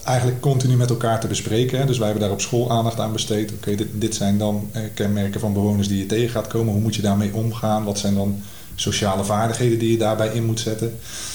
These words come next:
Eh, eh, plus hetgeen wat dan, eh, de, de begeleiders van Titurel, zeg maar, met onze leerlingen deden. Dus op een,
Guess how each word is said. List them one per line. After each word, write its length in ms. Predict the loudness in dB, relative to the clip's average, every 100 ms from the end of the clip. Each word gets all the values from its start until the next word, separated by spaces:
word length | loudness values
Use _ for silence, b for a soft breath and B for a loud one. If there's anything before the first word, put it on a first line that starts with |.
| B -6
Eh, 180 | -4
eh, 60 | -4 -4 -4 0
plus 280 | 0 0
hetgeen 340 | -2 -2 -2 0
wat 200 | -2 0
dan, 240 | 0 0 -2
eh, 80 | -2 -4 -6 -6
de, 140 | -6
de 80 | -4
begeleiders 440 | -2 2 0 0
van 120 | -4 -2
Titurel, 460 | -2 0 0 0
zeg 160 | 0 0
maar, 100 | 0
met 120 | 0
onze 200 | 0 0
leerlingen 360 | 0 0 0 0
deden. 320 | 0 0 0
Dus 160 | 0
op 140 | -4
een, 120 | -6